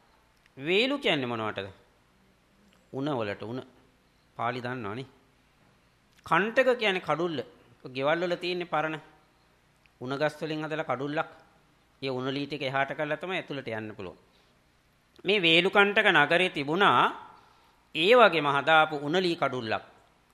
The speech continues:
උණ ලී කඩුල්ල තියෙන නගරය නිසා මේ නගරයට කිව්වා වේලුකණ්ඨක නගරය කියලා.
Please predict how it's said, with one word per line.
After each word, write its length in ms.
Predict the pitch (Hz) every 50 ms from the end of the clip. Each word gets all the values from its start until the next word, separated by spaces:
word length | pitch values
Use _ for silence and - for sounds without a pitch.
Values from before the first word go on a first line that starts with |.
| _ _ _ _ _ _ -
උණ 140 | 147 160 185 214
ලී 240 | 233 247 254 247 247
කඩුල්ල 380 | 247 180 156 - 190 208 226 254
තියෙන 280 | 247 247 226 214 180
නගරය 360 | 156 139 127 127 175 190 190 175 151
නිසා 460 | 135 135 139 - - 165 147 143 139 139 139 135 - - - - - - - - _
මේ 160 | - 147 156 151
නගරයට 460 | 143 143 139 156 170 175 170 165 160
කිව්වා 300 | 147 - 156 151 147 131
වේලුකණ්ඨක 800 | 139 143 147 156 175 190 220 220 - 190 180 175 160 175 151 156
නගරය 380 | 147 139 127 120 127 117 113 110
කියලා. 320 | 104 - 101 98 - -